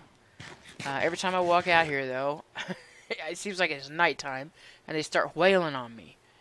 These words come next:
Um, when I first started the, um, the Iron Golem farm, I created the farm. I had no villagers, and, and the nearest village is,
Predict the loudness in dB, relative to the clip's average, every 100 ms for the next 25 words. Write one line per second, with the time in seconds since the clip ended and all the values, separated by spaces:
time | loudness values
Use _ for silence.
0 | _ _ _ _ _ -6 -2 -2 -4 -12
1 | -16 _ _ _ _ _ -20 -20 _ _
2 | _ _ _ -6 -2 2 2 2 0 -2
3 | -2 4 4 4 -2 -6 -4 -4 -4 -6
4 | -12 -18 _ _ _ _ -2 -2 2 2
5 | 2 0 -8 -12 -14 -18 _ _ _ _
6 | _ _ -2 0 0 -4 -6 0 2 2
7 | 0 -2 -2 -4 -4 -8 -10 -6 -6 0
8 | 0 0 -2 0 2 2 0 0 0 0
9 | -2 -8 -8 -10 -10 -10 -8 -8 -4 -4
10 | -4 -6 -4 0 0 -2 -6 -6 -6 -6
11 | -8